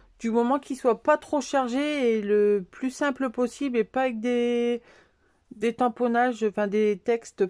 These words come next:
trop touchants comme, euh, « La vie est belle », parce que, ben, un bébé qui est en néonate, généralement, c'est parce qu'il a des petits soucis, euh, pour commencer la vie.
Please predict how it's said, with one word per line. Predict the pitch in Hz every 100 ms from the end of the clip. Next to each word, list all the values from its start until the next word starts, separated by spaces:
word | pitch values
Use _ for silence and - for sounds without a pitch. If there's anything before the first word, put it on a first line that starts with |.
| - _
trop | - - 240
touchants | - 240 - 240
comme, | 233 214 196
euh, « | 196 202
La | 202
vie | 190 226
est | 240
belle », | 233 233 226
parce | 202
que, | 208
ben, | 185 180
un |
bébé | 180 185 233
qui | -
est | 202
en | 185
néonate, | 180 185 185 180 190 208 -
généralement, | 180 180 175 170 180 202 233 226
c'est | -
parce | 185 180
qu'il | - 214
a | 190
des | 185
petits | 185 - 240
soucis, | - 226 - 247 247
euh, | 208 190
pour | 180 - 196
commencer | - 240 220 202 226
la | 208 190
vie. | 175 254